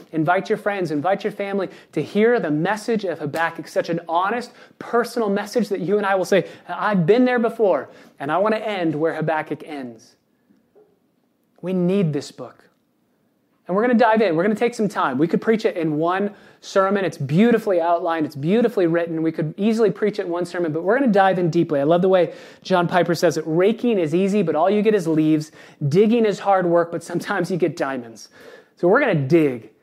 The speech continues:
We're gonna dig in together. One last quote before we end. Heath Thomas, a, a commentator on this book, says it this way. "While the message of Habakkuk is a book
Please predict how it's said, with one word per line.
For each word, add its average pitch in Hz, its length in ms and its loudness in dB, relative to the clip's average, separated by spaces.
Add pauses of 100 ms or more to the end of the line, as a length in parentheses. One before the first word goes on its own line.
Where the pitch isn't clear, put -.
(180)
We're 202 100 -2
gonna 254 140 4
dig 180 260 4
in 175 120 2
together. 123 420 -2 (1300)
One 190 180 2
last 180 220 0
quote 165 220 2
before 147 260 0
we 139 180 2
end. 123 220 -4 (1400)
Heath 226 240 0
Thomas, 160 480 0
a, 135 240 -6
a 143 100 -2
commentator 143 560 -4
on 135 140 -4
this - 240 -10 (300)
book, 147 320 -2
says 165 220 0
it 160 100 -4
this 143 200 -8
way. 117 180 -14 (1300)
"While 180 160 4
the 180 80 4
message 226 380 2
of 247 140 2
Habakkuk 185 540 0
is 165 160 -2
a 165 100 2
book 196 460 2